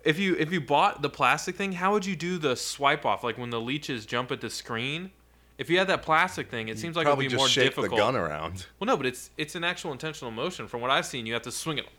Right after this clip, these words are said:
Speaker 1: all the way across and then back to really get
Speaker 2: Yeah, well, that's a pain in the ass. It's like, um, God, I hated those Terminator games in the arcade with, like, the mounted guns. And
Speaker 1: Yes.
Speaker 2: <laughs> those were just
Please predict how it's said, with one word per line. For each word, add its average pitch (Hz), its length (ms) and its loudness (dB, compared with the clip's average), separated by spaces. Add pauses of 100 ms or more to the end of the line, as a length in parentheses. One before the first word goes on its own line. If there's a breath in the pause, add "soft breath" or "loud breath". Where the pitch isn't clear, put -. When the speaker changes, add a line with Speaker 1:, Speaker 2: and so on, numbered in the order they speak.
Speaker 1:
all 143 240 4
the 139 60 -4
way 123 140 2
across 147 560 2
and 113 120 -6
then 104 120 -8
back 120 420 4
to 127 120 -8
really 113 320 -2
get 120 460 0
Speaker 2:
Yeah, 98 140 -2
well, 95 100 2
that's 107 200 4
a 98 60 0
pain 85 260 -6
in 80 100 -8
the 80 120 -6
ass. 78 220 -6
It's 117 160 -4
like, 123 180 6
um, 98 420 6 (1080 soft breath)
God, 113 220 -6
I 98 100 0
hated 127 300 2
those 98 220 4
Terminator 107 520 4
games 113 400 0
in 95 80 0
the 90 100 2
arcade 101 540 2
with, 92 180 -2
like, 87 180 -4
the 101 100 -2
mounted 98 640 0
guns. 101 540 2
And 117 80 2
Speaker 1:
Yes. 110 500 2 (260 soft breath)
Speaker 2:
<laughs> - 260 -20
those 107 180 0
were 101 60 -2
just 85 300 -6